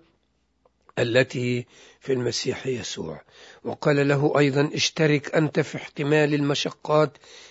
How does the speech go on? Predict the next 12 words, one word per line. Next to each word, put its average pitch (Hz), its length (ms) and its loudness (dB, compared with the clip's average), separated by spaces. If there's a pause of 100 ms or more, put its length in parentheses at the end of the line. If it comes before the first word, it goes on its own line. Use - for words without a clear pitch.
(120)
كجندي 156 760 2
صالح 156 680 2 (360)
ليسوع 139 540 0
المسيح." - 760 -6 (640)
وقال 143 460 0
له: 147 240 2
"إن 135 140 2
كان 147 260 4
أحد 151 400 0
يجاهد 143 680 2
لا 147 160 4
يكلل، 143 680 0